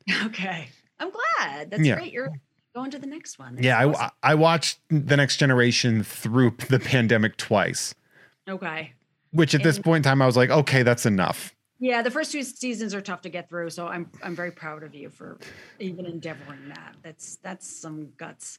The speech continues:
Speaker 2: I mean, sometimes w-, I think for someone like me who i-, is sort of professionally watches media with a critical eye, those first two seasons are actually fantastic for me. Because if you want things that you can laugh about,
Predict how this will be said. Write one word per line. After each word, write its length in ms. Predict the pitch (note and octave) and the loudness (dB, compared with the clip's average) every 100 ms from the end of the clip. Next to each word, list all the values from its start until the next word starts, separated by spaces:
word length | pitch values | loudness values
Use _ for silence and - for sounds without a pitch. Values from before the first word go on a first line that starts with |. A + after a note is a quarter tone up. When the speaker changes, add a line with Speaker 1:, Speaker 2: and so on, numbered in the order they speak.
| - | 2
Speaker 2:
I 40 | |
mean, 160 | D#3 F3 | 6 6
sometimes 520 | - F#3+ E3 E3+ D3 | 6 4 4 4 2
w-, 260 | A#2+ - C#3+ | 0 -2 0
I 100 | - | 2
think 260 | D3+ - G#3+ | 2 4 2
for 220 | - F#3+ | 2 2
someone 300 | D#3 F#3 F3+ | 4 4 6
like 180 | D3+ - | 4 4
me 300 | A2+ A#2+ B2 | 4 6 6
who 480 | A#2 C3 B2+ A#2+ - | 4 4 4 4 0
i-, 40 | A2+ | -2
is 360 | B2 C3 A#2+ | 0 2 2
sort 280 | - B2+ A2+ | 4 4 6
of 280 | G#2+ F2+ - | 4 0 -8
professionally 880 | - B2+ - G#2+ - A#2+ G#2+ G#2+ G2+ - - - | 0 2 4 2 2 2 4 4 2 -6 -16 -8
watches 600 | B2 A2 A2+ G2+ - G#2+ | -2 4 4 4 2 2
media 720 | G#2 G#2 G2+ G2 G#2 G2+ F#2+ - _ _ _ | 2 4 4 4 4 4 2 -4 _ _ _
with 220 | - A#2+ G#2 | 2 4 4
a 60 | |
critical 400 | F#2+ A#2+ B2 D#3 | 4 2 4 4
eye, 300 | D#3 D#3+ E3+ - _ _ _ _ _ - | 4 4 2 -2 _ _ _ _ _ 2
those 200 | D3 - | 4 4
first 240 | E3+ C#3+ | 2 4
two 140 | D#3 | 2
seasons 400 | C3+ B2+ A#2+ A#2+ | 4 4 4 4
are 80 | A2+ | 4
actually 300 | G2 - F#2 | 4 2 -2
fantastic 800 | - G2 F2 - F#2+ F2 - - | -2 -2 -2 -2 0 0 -4 -8
for 160 | - F#2 | -8 -6
me. 280 | F2 - - _ _ - _ _ _ | -4 -6 -10 _ _ -20 _ _ _
Because 300 | A#2+ C3 A#2 | 2 4 4
if 140 | A#2 D3 | 4 4
you 100 | E3+ | 6
want 320 | D#3+ C#3 - - _ C3 | 6 4 0 -12 _ -2
things 340 | - C#3 B2+ G#2 | 2 4 4 4
that 120 | A#2 | 4
you 140 | A#2+ | 2
can 160 | A#2 A2+ | 2 2
laugh 400 | F#2 F#2+ G#2 A#2 | 4 4 4 2
about, 500 | D3 D3+ D#3 F3 - | 4 4 4 2 -2